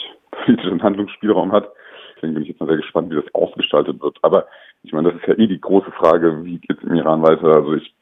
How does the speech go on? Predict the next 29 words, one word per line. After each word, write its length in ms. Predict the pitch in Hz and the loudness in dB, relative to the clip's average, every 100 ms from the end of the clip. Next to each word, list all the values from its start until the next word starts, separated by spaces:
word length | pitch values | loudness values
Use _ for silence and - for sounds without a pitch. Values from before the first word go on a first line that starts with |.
| _ | _
kann 180 | - 90 | -4 -2
mir 140 | 90 | 0
auch, 220 | - - - - | -2 -8 -10 -8
also 340 | 82 80 - _ | -4 -6 -8 _
dass 120 | - - | -2 -2
jetzt 220 | - 80 - | -4 -6 -6
auch 120 | - | -4
diese 220 | 87 85 | -2 0
Ausnahme 460 | 90 - 107 95 90 | 0 0 2 2 0
drin 240 | 90 90 | 0 0
ist, 180 | 87 - | 0 -2
dass 80 | 80 80 | -2 0
man 220 | 82 - - - - - | -4 -4 -14 -20 -14 -2
weiterhin 380 | 87 92 101 85 | 0 0 -2 -2
Kontakte 480 | 85 - 90 - 82 | -2 -4 -4 -2 0
sucht 380 | 85 95 - | 2 0 -2
für 140 | - - | -6 -6
zivilgesellschaftlichen 920 | - 98 92 82 - 90 - 87 92 | -4 -2 2 2 2 -4 -6 -6 2
Austausch. 480 | - - 92 92 - - _ _ _ - _ _ _ _ _ | 2 2 4 2 2 -6 _ _ _ -20 _ _ _ _ _
Also 240 | - - - | -10 -8 -6
ich 80 | |
muss 120 | 87 - | -6 0
ehrlich 220 | 98 95 | 0 2
sagen, 180 | 90 87 | 2 2
im 80 | 85 | 2
Moment 400 | 82 82 110 113 - - - - | 2 2 2 0 -6 -20 -12 -2
in 60 | |
der 140 | 85 92 | 2 2
Situation, 720 | 104 101 85 95 101 101 95 | 2 2 2 4 4 6 2